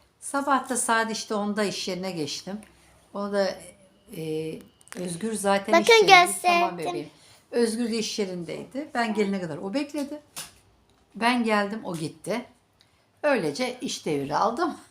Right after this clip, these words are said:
Speaker 1: Bu saate saat kaçta eve geldim? Beş buçuk vardır herhalde. En son yine anneme çıktım. Bir iki yine konuştuk onunla video için. Ona çekim aldım. Öylece de evimize geldik çok şükür.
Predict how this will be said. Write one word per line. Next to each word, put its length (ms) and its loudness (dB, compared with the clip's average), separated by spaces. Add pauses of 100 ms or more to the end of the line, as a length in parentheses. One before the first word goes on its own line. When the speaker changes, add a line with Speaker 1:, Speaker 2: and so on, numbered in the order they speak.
(720)
Speaker 1:
Bu 60 -4
saate 380 -2
saat 360 -2
kaçta 360 -6
eve 140 -10
geldim? 380 -8 (100)
Beş 220 -6
buçuk 260 -16
vardır 340 -2
herhalde. 380 -12
En 100 -8
son 180 -10
yine 160 -6
anneme 340 -6
çıktım. 340 -14
Bir 120 -8
iki 520 -10 (140)
yine 240 -10
konuştuk 460 -14
onunla 480 -10 (480)
video 280 -6
için. 400 -8 (540)
Ona 160 -10
çekim 360 -8
aldım. 320 -4 (1600)
Öylece 440 -2
de 300 -2
evimize 380 -4
geldik 760 -2
çok 220 -16
şükür. 380 -12